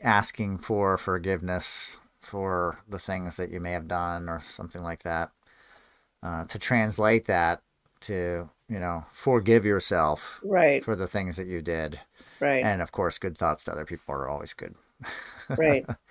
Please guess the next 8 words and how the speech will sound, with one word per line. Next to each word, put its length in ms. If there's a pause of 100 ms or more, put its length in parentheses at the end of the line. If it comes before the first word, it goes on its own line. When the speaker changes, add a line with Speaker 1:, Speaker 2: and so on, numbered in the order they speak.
(140)
Speaker 2:
Right. 320 (420)
Yeah. 40
Speaker 1:
Yeah. 260 (400)
Speaker 2:
Absolutely. 720 (340)
Speaker 1:
Yeah. 320 (220)
That's 180
very 180
cool. 320